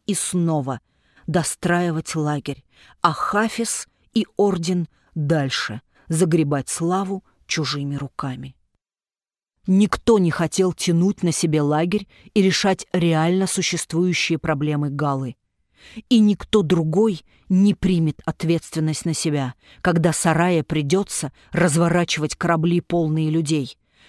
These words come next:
Родители, дети и младенцы и так каждый день едва не отдавали жизни,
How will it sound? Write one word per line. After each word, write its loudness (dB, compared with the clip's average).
Родители, 0
дети -2
и 0
младенцы 0
и 2
так 0
каждый 0
день 2
едва 2
не 2
отдавали 0
жизни, -2